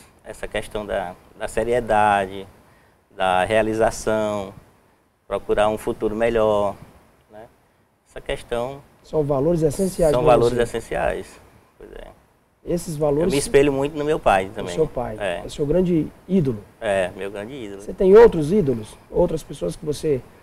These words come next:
Speaker 2: se inspira, além do
Speaker 1: Tem.
Speaker 2: seu pai?
Speaker 1: Além dele, minha mãe também.
Speaker 2: Sua mãe
Speaker 1: Uma,
Speaker 2: também.
Speaker 1: é uma pessoa muito guerreira também, Idelzo Ita, né?
Speaker 2: Que tipo de aprendizado você teve com a sua mãe?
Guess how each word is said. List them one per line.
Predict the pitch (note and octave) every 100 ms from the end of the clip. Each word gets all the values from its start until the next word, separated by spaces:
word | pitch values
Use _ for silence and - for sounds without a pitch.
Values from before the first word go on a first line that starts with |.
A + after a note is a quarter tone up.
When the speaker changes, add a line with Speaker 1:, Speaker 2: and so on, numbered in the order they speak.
| -
Speaker 2:
se | D#3
inspira, | C#3 - G3+ C3 A2+
além | - D3+
do | B2
Speaker 1:
Tem. |
Speaker 2:
seu | B2+
pai? | C#3+ D#3 A#2 A2+
Speaker 1:
Além | G2+ B2 C3
dele, | B2 C#3+ D#3
minha | D#3+ D#3+
mãe | B2 A#2
também. | A#2+ A#2+ G#2 A#2
Speaker 2:
Sua | - D3 B2
mãe | B2
Speaker 1:
Uma, | C3+
Speaker 2:
também. | C3+ C3
Speaker 1:
é |
uma | A#2
pessoa | A2+ A2 A2+
muito | A2+ A#2+
guerreira | C3+ A#2+ G2+ G2+ -
também, | G#2 F#2 F2+ _
Idelzo | F#2+ G2+ G2+ G2+
Ita, | F#2+ G2+ A2+ - _ _ _ _ _ _
né? | F#2 A2 _ _ _ _ _ _
Speaker 2:
Que | F3
tipo | - A3
de | F#3
aprendizado | A3 F#3+ G3 D#3 F3 E3
você | E3 -
teve | D#3+ D3+ C3+
com | C3+
a | B2+
sua | - B2+
mãe? | A#2+ G#2+